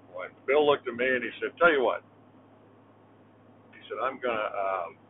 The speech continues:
I'm gonna take this thing apart because I'm interested to see what it was like." And,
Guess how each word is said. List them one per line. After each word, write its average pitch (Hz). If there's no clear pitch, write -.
I'm 156
gonna 160
take 151
this 123
thing 123
apart 135
because 104
I'm 131
interested -
to -
see 127
what 110
it -
was -
like." 110
And, 101